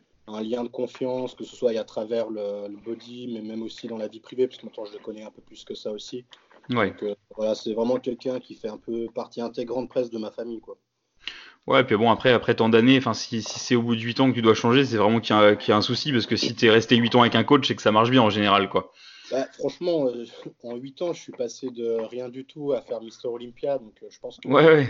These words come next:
Speaker 1: <laughs>
Speaker 2: c'est sûr,
Speaker 1: je pense
Speaker 2: ouais.
Speaker 1: que c'est plutôt en sa faveur, donc, euh, je vois pas pourquoi je changerais, c'est sûr.
Speaker 2: Non, puis même, c'est, c'est vrai que, enfin, souvent, il y a, c'est vrai qu'il y a beaucoup de personnes qui changent toutes les cinq minutes de coach, mais au final, le coach, euh, si tu, si,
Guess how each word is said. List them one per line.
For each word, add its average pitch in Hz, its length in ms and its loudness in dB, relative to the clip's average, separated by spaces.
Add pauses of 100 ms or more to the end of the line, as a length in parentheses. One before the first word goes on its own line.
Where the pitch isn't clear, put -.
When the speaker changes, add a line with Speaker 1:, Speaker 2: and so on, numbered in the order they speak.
(140)
Speaker 1:
<laughs> 180 100 -4
Speaker 2:
c'est 120 200 -6
sûr, - 240 -4
Speaker 1:
je 110 80 2
pense - 80 0
Speaker 2:
ouais. - 40 -18
Speaker 1:
que - 60 -20
c'est - 180 -18
plutôt - 260 -4
en 131 80 -2
sa 123 200 -8
faveur, 127 400 -8
donc, 110 260 -16
euh, 107 100 -12 (140)
je 101 80 -18
vois 104 160 -14
pas 120 100 -8
pourquoi 120 300 -10
je 110 80 -12
changerais, 110 320 -14
c'est - 140 -20
sûr. - 260 -18
Speaker 2:
Non, 151 160 6
puis 131 100 0
même, 143 180 6
c'est, 120 360 2
c'est 113 140 0
vrai 123 160 6
que, 123 100 -2
enfin, 110 460 2
souvent, 135 340 4
il 131 60 10
y - 20 12
a, 110 140 8
c'est - 60 -4
vrai 127 100 8
qu'il 139 60 4
y - 20 8
a 117 40 8
beaucoup 113 260 0
de 117 40 -4
personnes 120 640 2
qui - 180 -8
changent 135 320 4
toutes - 140 -8
les 120 40 -2
cinq 120 140 4
minutes 123 200 6
de 123 100 6
coach, - 340 6
mais 123 80 4
au 117 60 4
final, 139 240 6
le 120 140 8
coach, 143 380 0
euh, 113 220 4
si - 80 -12
tu, - 140 -14
si, 117 440 -6